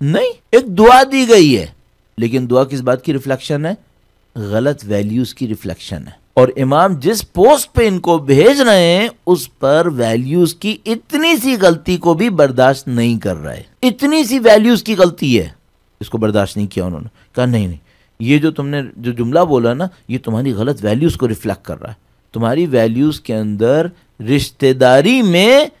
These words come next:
हुकूमत देना भी शामिल है, जबकि हुकूमत देने में किसी रिश्तेदारी की कोई दखालत नहीं होनी चाहिए। तुम वहां जाओगे अकरबा परवरी करोगे, इसका मतलब है।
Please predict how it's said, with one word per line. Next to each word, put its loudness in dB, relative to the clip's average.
हुकूमत -6
देना -2
भी -6
शामिल -4
है, -6
जबकि 0
हुकूमत 2
देने 0
में -2
किसी -4
रिश्तेदारी -4
की -12
कोई 0
दखालत -6
नहीं -2
होनी -8
चाहिए। -10
तुम -4
वहां -2
जाओगे 2
अकरबा -2
परवरी 0
करोगे, -2
इसका -4
मतलब -8
है। -20